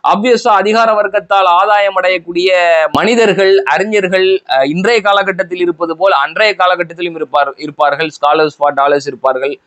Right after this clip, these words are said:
அரசவை அறிஞர்கள், madhalis எல்லாம் இருப்பார், இருப்பாங்க. நம்ம அதற்கு வெளியில வந்து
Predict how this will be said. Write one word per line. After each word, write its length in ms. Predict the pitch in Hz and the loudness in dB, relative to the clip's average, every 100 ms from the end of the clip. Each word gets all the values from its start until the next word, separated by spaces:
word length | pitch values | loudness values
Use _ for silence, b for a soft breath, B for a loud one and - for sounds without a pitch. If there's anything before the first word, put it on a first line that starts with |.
| _ _ | _ _
அரசவை 500 | 123 170 160 180 175 | -2 -2 0 0 2
அறிஞர்கள், 480 | 147 147 143 147 147 | 0 0 -2 0 -2
madhalis 520 | 139 151 - 156 147 | -2 -4 -4 -8 -4
எல்லாம் 240 | - 156 | -2 0
இருப்பார், 380 | 151 160 170 131 | 0 0 -2 -2
இருப்பாங்க. 600 | 131 156 160 147 120 123 131 _ _ _ | -6 -8 -2 -2 0 -4 -4 _ _ _
நம்ம 280 | - 170 208 | -4 0 2
அதற்கு 540 | 180 180 285 254 269 226 | 2 2 0 0 0 2
வெளியில 340 | 269 277 240 | 0 0 0
வந்து 280 | 196 190 | -2 0